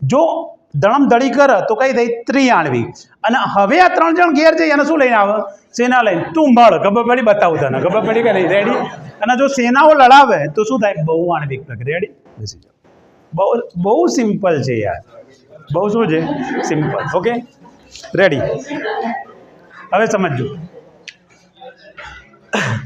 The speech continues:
હવે જો કહાની વાંચો. હવે બધું ધ્યાન અહીંયા કરજો. પ્રાથમિક પ્રક્રિયામાં ભાગ લેતા, હવે જોજો, પ્રાથમિક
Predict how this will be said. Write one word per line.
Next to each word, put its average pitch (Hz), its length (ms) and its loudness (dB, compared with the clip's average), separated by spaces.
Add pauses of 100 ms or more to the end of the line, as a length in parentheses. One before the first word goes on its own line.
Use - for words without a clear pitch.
(1160)
હવે 226 220 4
જો 285 160 2
કહાની 254 360 2
વાંચો. 185 320 0 (1300)
હવે 214 140 0
બધું 233 300 0
ધ્યાન 233 140 2
અહીંયા 226 300 0
કરજો. 262 180 -2 (1800)
પ્રાથમિક 226 540 0
પ્રક્રિયામાં 294 520 0
ભાગ 277 380 -2
લેતા, 247 400 0 (180)
હવે 220 100 2
જોજો, 202 260 0 (500)
પ્રાથમિક 247 560 0